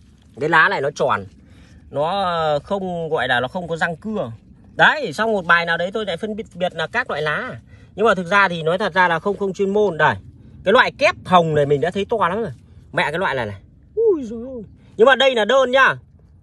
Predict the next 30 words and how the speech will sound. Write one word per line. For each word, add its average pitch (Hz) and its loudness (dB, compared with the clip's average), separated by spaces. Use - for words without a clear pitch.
Đây 220 4
là 202 4
cái 185 -4
dâm 214 -2
bụt 190 -4
này 160 0
là 156 0
dâm 196 -6
bụt 175 -10
cánh 156 -4
đơn. 208 -2
Còn 160 -4
đây 185 0
là 165 0
dâm 190 -4
bụt 170 -6
cánh 175 -6
kép. 247 -4
Cánh 165 -4
kép 254 -2
thì 151 -6
nó 147 -2
nhiều 185 0
cánh 139 -6
hơn, 208 -4
thì 135 -12
gọi 123 -4
là 123 -8
cánh 151 -6
kép. 226 -6